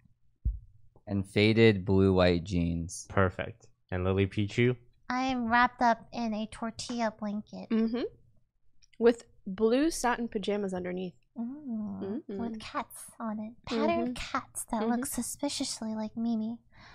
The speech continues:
Speaker 3: I actually learned recently that those pajamas were meant for Albert. My mom had purchased them for Albert. I didn't know, so I've been wearing it all this
Speaker 4: Not
Speaker 3: time.
Speaker 4: even you.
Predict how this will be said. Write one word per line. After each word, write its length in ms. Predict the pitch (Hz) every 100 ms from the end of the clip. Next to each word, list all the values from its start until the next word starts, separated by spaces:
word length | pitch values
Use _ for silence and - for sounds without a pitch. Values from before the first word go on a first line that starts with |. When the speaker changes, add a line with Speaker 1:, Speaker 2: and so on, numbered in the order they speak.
| -
Speaker 3:
I 140 | 277 285
actually 240 | - 285
learned 260 | 240 240 226
recently 540 | 233 - 220 220 220
that 200 | 214 214
those 160 | 220 220
pajamas 640 | 240 269 269 233 214 214
were 100 | 226
meant 240 | 220 220 220
for 120 | 214
Albert. 440 | 214 233 214 208 - - - - _ _
My 80 | 226
mom 240 | 233 226 226
had 160 | 226
purchased 380 | - 262 220 -
them 260 | 208 196 202 _ 719 880
for 160 | - 233
Albert. 380 | 233 226 269 - - - - - - - - -
I 60 | 254
didn't 220 | 262 269
know, 320 | 311 269 294 302
so 120 | -
I've 60 | 262
been 100 | 254
wearing 200 | 240 240
it 60 | 226
all 100 | 220
this 120 | 233
Speaker 4:
Not 60 | 480
Speaker 3:
time. 220 | 466 453
Speaker 4:
even 120 | 453 480
you. 480 | 494 494 494 508